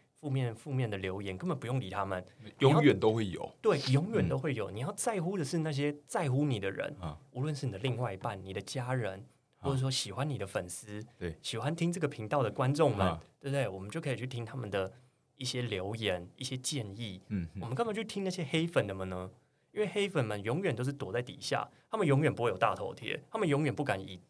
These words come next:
Speaker 1: 真面目示人。
Speaker 2: 对。
Speaker 1: 对，可是每次那些真诚对待你的好粉丝，愿意给你建议，为什么不多听？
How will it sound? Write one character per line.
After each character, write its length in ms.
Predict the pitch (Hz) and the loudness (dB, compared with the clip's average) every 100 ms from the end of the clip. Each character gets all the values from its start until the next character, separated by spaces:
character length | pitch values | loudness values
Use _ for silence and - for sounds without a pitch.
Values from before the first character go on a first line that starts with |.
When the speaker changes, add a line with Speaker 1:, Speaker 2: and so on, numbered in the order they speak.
| - | -4
Speaker 1:
真 160 | 123 | 0
面 120 | 131 113 | 2 2
目 160 | 113 | 0
示 320 | 95 - 113 | -2 -4 -4
人。 240 | 95 - 139 - | -6 -8 -8 -8
Speaker 2:
对。 200 | - 82 - _ _ - | -6 -6 -10 _ _ -6
Speaker 1:
对， 220 | 113 95 | -6 -4
可 100 | 117 | -6
是 180 | 208 202 - _ _ _ _ _ - | -6 -8 -14 _ _ _ _ _ -10
每 220 | 123 110 | -4 -2
次 240 | - 202 | -2 -2
那 140 | 170 170 | 0 0
些 180 | 156 151 - | 0 -2 0
真 220 | 185 185 | 0 0
诚 200 | 160 110 | 0 0
对 200 | 151 120 | 2 2
待 140 | 135 | 2
你 160 | 113 90 | -2 -4
的 260 | 95 92 - _ | -6 -6 -10 _
好 220 | - 107 | -6 -2
粉 240 | 120 123 90 | 0 0 -4
丝， 400 | - 104 95 95 - _ _ | -8 -8 -8 -10 -14 _ _
愿 180 | 180 160 | -2 -2
意 80 | |
给 120 | 143 120 | -2 -4
你 120 | 98 | -4
建 260 | 139 113 | -4 -2
议， 60 | 110 | -2
为 140 | 170 | -2
什 120 | 165 104 | -2 -4
么 60 | |
不 100 | 92 | -6
多 240 | - 98 98 | -6 -6 -6
听？ 300 | 110 92 | -8 -10